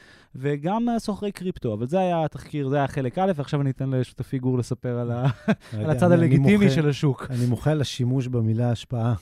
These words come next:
Speaker 2: <laughs> ש-, שאין מה לעשות, אנחנו פוגשים, כל כך התעסקנו עם האנשים האלה בשמונה, תשעה חודשים האחרונים, שאנחנו כבר נ-, נכנסים לתוך הז'רגון שלהם, אבל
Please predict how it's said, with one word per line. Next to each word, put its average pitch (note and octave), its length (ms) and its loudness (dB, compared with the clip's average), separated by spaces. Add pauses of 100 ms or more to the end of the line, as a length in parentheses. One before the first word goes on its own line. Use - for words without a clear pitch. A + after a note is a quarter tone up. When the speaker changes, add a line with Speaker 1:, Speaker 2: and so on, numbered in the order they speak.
(260)
Speaker 2:
<laughs> - 320 -2 (240)
ש-, - 200 -18 (400)
שאין B2+ 580 -4
מה D3 80 2
לעשות, C#3 340 -2
אנחנו G#2 180 -6
פוגשים, B2+ 360 -6
כל - 300 -12
כך - 100 -8
התעסקנו C#3+ 500 -2
עם B2+ 140 4
האנשים A#2 400 0
האלה A#2+ 240 0
בשמונה, G#2 1300 -6
תשעה B2 280 -6
חודשים B2+ 420 -4
האחרונים, B2 420 -2
שאנחנו A2 420 -10
כבר A2+ 320 -10
נ-, C3+ 160 -8 (140)
נכנסים C3 480 -2
לתוך B2+ 280 -4
הז'רגון A#2+ 440 -2
שלהם, A2+ 380 -4
אבל G#2+ 80 -8